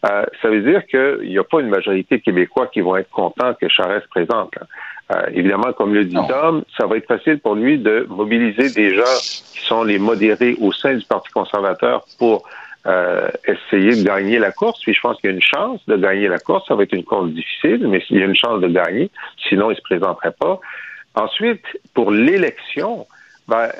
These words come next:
Speaker 1: euh, écoutez, euh, c'est sûr qu'il n'y aura pas de vague Charest au Québec. Euh, moi, je pense que le, chez les francophones, euh, son, son, sa réputation est pas très bonne. Mais il a besoin de gagner l'Ontario.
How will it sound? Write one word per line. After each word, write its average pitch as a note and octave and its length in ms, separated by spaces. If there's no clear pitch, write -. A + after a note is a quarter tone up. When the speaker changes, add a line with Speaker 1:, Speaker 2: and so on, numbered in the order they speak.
Speaker 1:
euh, F#2+ 400
écoutez, - 500
euh, F#2+ 540
c'est - 140
sûr G#3 340
qu'il G#2 460
n'y F#2+ 100
aura F#2+ 140
pas F3+ 200
de F2+ 280
vague B2 300
Charest G2+ 400
au G#2 80
Québec. G#2+ 400
Euh, E2+ 280
moi, F#2 100
je - 80
pense A2 200
que - 20
le, F2+ 400
chez - 200
les A#2 120
francophones, C3+ 720
euh, F2+ 400
son, G2+ 340
son, F#2+ 340
sa G2+ 60
réputation F#2+ 540
est G#2 80
pas - 180
très F#2+ 220
bonne. G#2+ 260
Mais A2+ 260
il A#2 120
a C#3 60
besoin C#3+ 300
de C3 80
gagner A2 280
l'Ontario. G#2 560